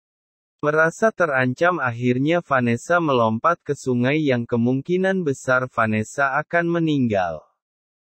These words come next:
Sang suami tercinta Rama, tentu tidak tinggal diam.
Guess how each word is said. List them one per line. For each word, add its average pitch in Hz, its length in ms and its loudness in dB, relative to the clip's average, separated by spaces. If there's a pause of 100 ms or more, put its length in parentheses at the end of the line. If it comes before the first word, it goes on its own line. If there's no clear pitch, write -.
(240)
Sang 185 340 -2
suami 170 600 2
tercinta 139 680 0
Rama, 143 640 0 (260)
tentu 160 400 2
tidak 131 380 0
tinggal 135 480 2
diam. 127 560 -2